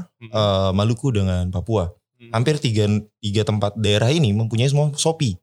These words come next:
Speaker 2: Tapi ada beberapa daerah. Tapi Shopee-nya dengan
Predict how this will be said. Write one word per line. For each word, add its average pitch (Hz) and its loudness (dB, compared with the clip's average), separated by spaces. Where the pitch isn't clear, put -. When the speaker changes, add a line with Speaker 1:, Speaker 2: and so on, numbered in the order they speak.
Speaker 2:
Tapi 107 -6
ada 160 4
beberapa 104 0
daerah. 95 0
Tapi 165 -2
Shopee-nya 127 2
dengan 104 -2